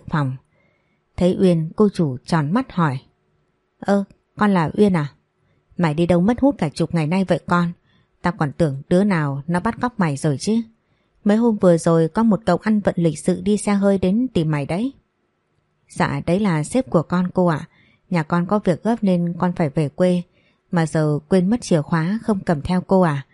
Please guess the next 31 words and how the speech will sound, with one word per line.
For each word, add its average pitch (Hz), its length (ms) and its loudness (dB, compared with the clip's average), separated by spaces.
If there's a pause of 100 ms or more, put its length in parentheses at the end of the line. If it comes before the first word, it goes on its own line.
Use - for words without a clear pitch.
(400)
Cô 196 140 2
cho 190 160 -2
con 190 220 0
mượn 156 240 0
chìa 156 180 -2
khóa 175 280 -2
dự 208 180 -2
phòng 151 260 -2
được 143 140 -4
không 180 180 -2
cô?" 180 240 0 (880)
"Ừ, 165 240 0 (220)
để 175 140 0
cô 180 160 2
lấy 185 200 2
cho." 185 200 0 (460)
Khổ, 139 360 -2 (420)
cái 202 100 -2
cậu 185 140 0
ấy 175 320 0
nhìn 165 340 2
đẹp 156 180 -2
trai 185 240 0
lắm 180 260 0
mà 175 180 0
ăn 190 220 0
mặc 165 200 0
thì 156 180 0
rõ 175 260 -2
sang 196 280 -4
trọng, 165 220 -2